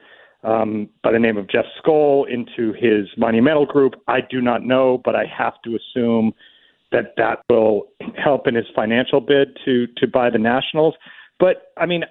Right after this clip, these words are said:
I do not wanna go over the minutia of what holds this up because we do it all the time. But this is a more complicated sale because of the MASN issue.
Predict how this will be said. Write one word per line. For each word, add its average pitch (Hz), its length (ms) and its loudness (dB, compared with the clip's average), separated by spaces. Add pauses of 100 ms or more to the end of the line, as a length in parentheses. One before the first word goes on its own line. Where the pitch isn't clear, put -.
I 180 160 -2
do 214 80 0
not 160 320 -2
wanna 160 160 0
go 147 480 2
over 139 400 2
the 123 100 -6
minutia 139 880 2 (100)
of 123 340 2
what 135 400 -2
holds 143 360 -2 (100)
this 131 140 0 (260)
up 135 280 -2 (500)
because 131 240 -2
we 127 120 0
do 139 260 4
it - 100 0
all 127 180 2
the 120 100 -2
time. 185 520 -4 (400)
But - 140 0
this 185 160 4
is 190 100 2
a 196 80 4
more 160 320 2
complicated 170 720 -2 (100)
sale 202 280 4
because 147 560 0 (160)
of 143 260 2 (160)
the 156 60 -2
MASN 165 500 -6
issue. 92 480 -12